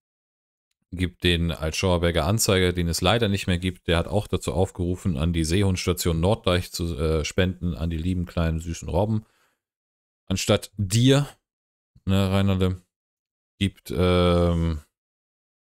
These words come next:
ja, viele Leute, die Spaß haben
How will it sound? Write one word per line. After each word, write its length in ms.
ja, 300
viele 160
Leute, 400
die 140
Spaß 500
haben 400